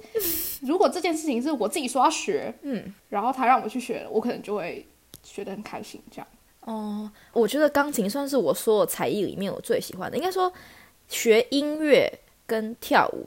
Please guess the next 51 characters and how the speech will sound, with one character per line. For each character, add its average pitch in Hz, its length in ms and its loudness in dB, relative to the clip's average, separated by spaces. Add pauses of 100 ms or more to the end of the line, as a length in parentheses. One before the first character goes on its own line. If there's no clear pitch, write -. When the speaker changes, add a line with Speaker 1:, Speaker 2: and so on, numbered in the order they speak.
Speaker 2:
比 131 100 -4
起 - 140 -8
来， 92 100 -2
我 - 80 -4
更 190 220 2
喜 - 140 -10
欢 - 120 -8
学 - 220 -6
音 82 120 -12
乐， - 180 -4
所 - 180 0
以 180 60 6
我 143 160 0
吹 214 260 2
直 - 240 -6
笛 165 260 -8
跟 196 280 -2 (500)
弹 190 300 0
钢 208 180 2
琴 190 160 -6
都 190 80 4
算 233 160 2
是 226 100 -2
进 202 240 0
行 170 160 -4
的 165 80 2
比 165 160 -2
较 202 160 0
好 - 300 -4
的， 180 160 -6
然 175 100 -4
后 190 80 0
现 226 220 2
在 226 100 6
也 151 160 0
都 190 160 0
还 190 160 0
可 180 200 0
以 156 80 2
在 180 280 4 (600)
表 185 240 8
演 202 180 6
的 180 120 -2
技 214 380 4
能。 170 220 -8 (840)
Speaker 1:
哦。 262 760 -6 (600)
Speaker 2:
我 277 60 -2
国 262 180 8
小 330 180 8
不 202 140 0
是 320 320 0